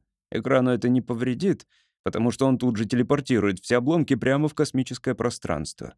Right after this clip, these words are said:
И с этого момента мы получим доступ на дно Сатурнианского океана. Специалисты по сверхнизким температурам и сверхвысоким давлениям ждут не дождутся этой минуты. Стэн кивнул,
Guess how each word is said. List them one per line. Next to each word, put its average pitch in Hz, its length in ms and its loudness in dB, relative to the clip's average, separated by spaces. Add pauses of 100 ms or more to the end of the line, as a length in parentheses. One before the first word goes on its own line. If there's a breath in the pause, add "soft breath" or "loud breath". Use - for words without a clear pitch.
(320)
И 127 100 -4
с 131 140 -4
этого 135 300 2
момента 123 500 2
мы 120 220 0
получим 123 480 0
доступ 117 440 0
на 117 140 2
дно 117 240 0
Сатурнианского 127 720 -2
океана. 143 540 -6 (320)
Специалисты 120 640 0
по 120 140 0
сверхнизким 123 640 0
температурам 120 680 0
и - 20 0
сверхвысоким 120 720 0
давлениям 120 580 2 (540 soft breath)
ждут 127 320 0
не 123 100 2
дождутся 104 560 0
этой 104 240 0
минуты. 87 560 -4 (640)
Стэн 110 360 2
кивнул, 131 520 0